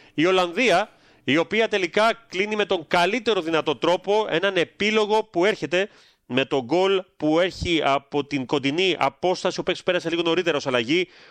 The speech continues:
ο Ντέιβι Κλάσεν, συνεργασία υπό μία έννοια των δύο παιχτών που πέρασαν ως αλλαγή, από τη μία που είχαμε τον, ε, Ντεπάι,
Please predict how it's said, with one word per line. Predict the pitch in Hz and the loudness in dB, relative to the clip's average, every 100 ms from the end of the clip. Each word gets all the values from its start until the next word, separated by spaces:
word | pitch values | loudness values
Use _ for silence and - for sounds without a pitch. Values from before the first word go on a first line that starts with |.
| - | -4
ο | 123 | -2
Ντέιβι | 127 175 147 | 2 0 -2
Κλάσεν, | - 175 196 - 202 196 - - - - | -2 0 0 0 -2 -2 -10 -20 -20 -12
συνεργασία | - 151 147 131 139 - 208 208 143 - _ _ | -4 -2 0 0 0 -2 -2 2 2 0 _ _
υπό | 165 147 | -4 -2
μία | 147 147 | 0 2
έννοια | 127 131 135 175 165 | 2 0 0 -2 -2
των | 131 113 | -4 0
δύο | 156 151 | 0 0
παιχτών | - 139 - 156 | -2 -4 -2 -4
που | 127 | -2
πέρασαν | 147 135 139 | -2 -2 -4
ως | 120 - | -4 -2
αλλαγή, | 113 104 131 208 214 - - - | 0 0 0 -2 -4 -14 -20 -6
από | 151 - 143 | -2 0 -2
τη | 131 131 | -4 -2
μία | 185 180 139 - _ _ | 0 2 0 -4 _ _
που | 131 | -2
είχαμε | 143 156 151 143 135 - | -2 0 -2 0 -4 -2
τον, | 135 123 117 113 | -2 -2 -2 0
ε, | 110 110 107 107 104 101 | 2 2 2 2 2 0
Ντεπάι, | 120 - 175 202 208 | -2 0 2 2 0